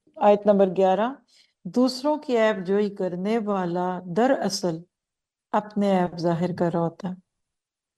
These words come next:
ट्वेल्व, मजाक जायज है,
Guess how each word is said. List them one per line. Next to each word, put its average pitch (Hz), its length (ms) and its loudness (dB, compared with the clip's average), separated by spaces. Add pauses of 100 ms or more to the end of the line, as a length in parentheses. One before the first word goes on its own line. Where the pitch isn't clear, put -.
(120)
ट्वेल्व, 220 300 4 (480)
मजाक 208 600 2
जायज 190 420 0
है, 269 180 -4